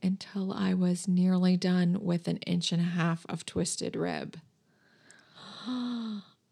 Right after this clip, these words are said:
Oh no. I, we were watching a movie. I was sitting on the couch and I was just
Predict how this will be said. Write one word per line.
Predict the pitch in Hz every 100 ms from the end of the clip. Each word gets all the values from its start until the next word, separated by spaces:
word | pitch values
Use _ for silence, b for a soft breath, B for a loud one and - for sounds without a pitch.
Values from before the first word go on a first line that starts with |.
| _
Oh | 220 233 233 220 208 185 185
no. | 185 190 202 208 233 240 247 247 247 233 220 202 190 185 185 -
I, | 220 196 175 B B B B B B B B B B -
we | 208 220
were | 226
watching | 208 202 208 - 262 269
a |
movie. | 269 208 185 196 185 180 170 -
I | 175
was | 180 165
sitting | - 180 185
on | 196
the | 202
couch | - 180 180 170
and | 190
I | 185
was | 180 180 -
just | 294 -